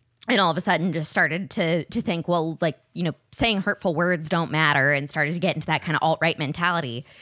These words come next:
And he never really told us how much he was into it until a few years later when I was like, "Man, I'm so glad that you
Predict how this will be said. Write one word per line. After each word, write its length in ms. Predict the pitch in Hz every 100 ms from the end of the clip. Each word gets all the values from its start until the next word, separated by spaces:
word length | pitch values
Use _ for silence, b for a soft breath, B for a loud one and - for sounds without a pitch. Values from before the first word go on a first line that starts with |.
| B B B -
And 160 | 214 214
he 80 |
never 180 | 214 320 403
really 200 | 359 233
told 300 | - 277 277
us 380 | 180 - -
how 280 | - 180 196
much 500 | 190 170 165 185 -
he 120 | 180
was 140 | 160 151
into 320 | 151 175 262
it 140 | 302 180
until 240 | 190 175
a 40 |
few 180 | 165 175
years 220 | 165 165
later 240 | 165 180 160
when 120 | 156
I 60 | 151
was 100 | 160
like, 100 | 151
"Man, 160 | 180
I'm 100 | 170
so 140 | 170 214
glad 260 | 165 156 147
that 40 |
you 200 | 147 131